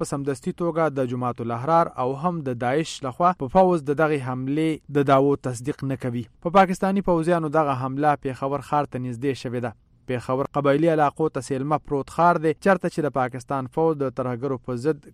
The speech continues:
کال دوه زره څوارلسم نه د ضرب اسب په نامه پوځي عملیات شروع کړي دي او وایي، د قبایلي سیمو زیاتره برخې د ترهګرو نه پاکې کړي دي. ولې د جمعې په ورځ د مومند جنسۍ انبار کې په یو جومات کې د جمعې د مونځ په وخت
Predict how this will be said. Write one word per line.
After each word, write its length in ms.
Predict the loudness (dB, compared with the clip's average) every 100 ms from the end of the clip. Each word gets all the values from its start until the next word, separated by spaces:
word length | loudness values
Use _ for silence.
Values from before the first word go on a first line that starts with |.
| 0
کال 220 | 0 0 -2
دوه 120 | -2
زره 140 | -4 -4
څوارلسم 580 | -6 -6 -6 -2 -2 -2
نه 100 | -6 -8 _ _ -8
د 160 | -6 -4
ضرب 260 | -4 -4 0 -2
اسب 140 | -2 -8
په 120 | -6
نامه 300 | -4 -2 -4 -6 -8
پوځي 340 | -6 -4 -4
عملیات 440 | -4 -2 -4 -4 -8
شروع 180 | -8 -6 -4
کړي 140 | -4 -6
دي 80 | -10 _ _ 2
او 100 | 6
وایي، 240 | 8 6 2
د 80 | 0
قبایلي 360 | 0 0 0 -4
سیمو 240 | -4 -4 -4 -4
زیاتره 380 | -4 -4 -2 -2 0
برخې 320 | 0 0 -6 -6
د 60 | -6
ترهګرو 400 | -4 -4 -4 -4
نه 40 | -4 -4
پاکې 240 | -4 -6 -6
کړي 160 | -4 -4
دي. 80 | -6 _ _ -8
ولې 300 | -4 -4 -4 -4
د 120 | -4 -4
جمعې 280 | -4 -4 -4
په 60 | -2
ورځ 240 | -2 -2
د 80 | -4
مومند 260 | -6 -6 -4 -4
جنسۍ 300 | -6 -4 -6 -4 -6
انبار 380 | 0 2 0 -2
کې 260 | -8 -4 2
په 80 | 4
یو 80 | 4
جومات 300 | 2 2 2 0
کې 200 | -2 -2
د 100 | -4
جمعې 280 | -4 -4 -4
د 80 | -2
مونځ 180 | -2 -2 -4
په 80 | -2
وخت 180 | -2